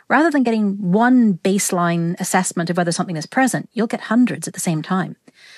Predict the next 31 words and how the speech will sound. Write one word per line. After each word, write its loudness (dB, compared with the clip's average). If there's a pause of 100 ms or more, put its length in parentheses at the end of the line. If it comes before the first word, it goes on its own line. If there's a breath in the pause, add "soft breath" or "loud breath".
(180 loud breath)
Environmental 2
D -2
N 0
A 0
is -6
massively 0
speeding -2
up -2 (160)
the -2
process -2
of -4
doing 4
environmental 0
monitoring. -2 (640 loud breath)
The 0
other 2
amazing 0
thing -2
about 0
it -8
is -8
you -2
don't 0
have -2
to -16
be -2
a -2
specialist -4
to -12
do 0
this. -8